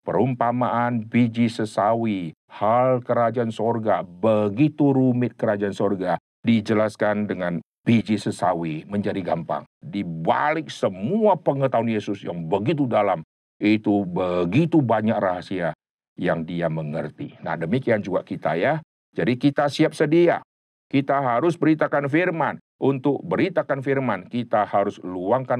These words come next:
waktu, terus belajar mengejar kebenaran. Sehingga setelah belajar, maka sekarang kita beritakan. Waktu kita beritakan, mau hujan kah, mau gempa kah, mau apakah,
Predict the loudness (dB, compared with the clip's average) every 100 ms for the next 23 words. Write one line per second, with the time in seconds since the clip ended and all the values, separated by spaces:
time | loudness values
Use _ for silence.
0 | 0 0 -2 -4 -6 -8 _ _ -4 2
1 | 4 4 4 4 4 4 2 -2 -2 0
2 | 0 0 0 0 0 -2 -4 -4 -2 0
3 | 0 -2 -4 -4 -2 0 -2 -6 _ _
4 | -8 -6 -2 -2 0 -4 0 2 2 2
5 | 2 2 4 4 6 4 0 _ -8 -4
6 | -2 0 -2 -2 -2 -2 -2 -6 -2 0
7 | 0 -2 -2 -2 -2 -6 -8 _ -6 -2
8 | 0 0 0 0 0 0 0 -2 0 2
9 | 2 0 -2 -4 -4 -6 -4 -2 0 0
10 | 0 0 0 0 -2 -4 -4 -2 -2 0
11 | 0 -2 -2 -2 -2 0 -2 0 0